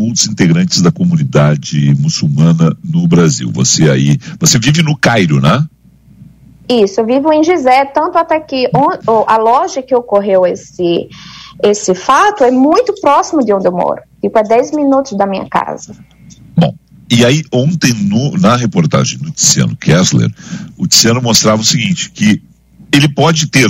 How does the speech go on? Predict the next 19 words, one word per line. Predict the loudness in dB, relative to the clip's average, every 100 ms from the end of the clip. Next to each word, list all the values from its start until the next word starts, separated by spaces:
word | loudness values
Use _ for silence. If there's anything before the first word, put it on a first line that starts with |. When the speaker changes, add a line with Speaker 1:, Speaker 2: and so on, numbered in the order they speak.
| -2
Speaker 1:
abre | -2 0 2
aspas, | 0 0 -2 0 0 -4 _
piorado | 0 2 2 2 2 0 0 2
a |
situação | 2 0 2 2 2 0
dele, | 2 2 2
fecha | 0 0 2 2 2 2
aspas, | 0 -2 -6 -6 -8 -10 -8 -10 -8
com, | -2 0 2 2 2
é, | 0 0 0
é, | 0 0
essa | 0 0
situação | 0 0 0 0 0
dele | 0
ter | 0 -2 -4 _ -4
tocado | -4 0 0 0 0 0
simplesmente | 0 -2 0 0 2 -2 -2 -2
na | 0 0
vendedora. | 0 -2 0 2 2